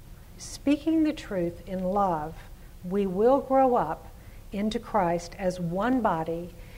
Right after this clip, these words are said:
that builds itself up in love as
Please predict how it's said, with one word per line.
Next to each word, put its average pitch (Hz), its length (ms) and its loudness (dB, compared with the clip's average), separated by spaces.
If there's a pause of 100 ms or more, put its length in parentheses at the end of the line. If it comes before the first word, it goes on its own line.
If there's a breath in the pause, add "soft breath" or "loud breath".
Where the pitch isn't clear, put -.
(160 loud breath)
that 180 260 -2
builds 247 340 4
itself 214 540 -2
up 175 280 -4 (160)
in 208 200 -2
love 220 580 4 (640 loud breath)
as 185 220 -4